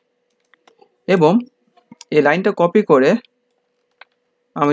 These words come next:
যদি নিচে পেস্ট করে দেই এবং এখানে যদি দেই my float number, এখন কোডটা সেভ করব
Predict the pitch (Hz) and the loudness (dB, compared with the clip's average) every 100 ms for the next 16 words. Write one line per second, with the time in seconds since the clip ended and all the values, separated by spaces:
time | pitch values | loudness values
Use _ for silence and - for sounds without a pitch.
0 | 143 147 143 143 - 180 185 - 139 135 | -2 -2 -4 -8 -6 -6 -4 -2 0 0
1 | 160 240 _ _ _ _ _ _ _ 143 | -2 -4 _ _ _ _ _ _ _ -8
2 | 139 147 170 160 143 131 135 131 131 135 | -4 -4 -4 -4 -4 -2 -2 0 -2 -2
3 | - 165 180 185 135 127 139 202 _ _ | -8 -4 -4 -4 -4 0 0 -2 _ _
4 | _ _ - _ _ _ _ _ _ _ | _ _ -20 _ _ _ _ _ _ _
5 | - _ _ _ _ _ - 135 147 139 | -20 _ _ _ _ _ -8 -2 -2 -2
6 | - 131 139 - 214 - 151 131 | -6 -6 -6 0 -2 0 0 2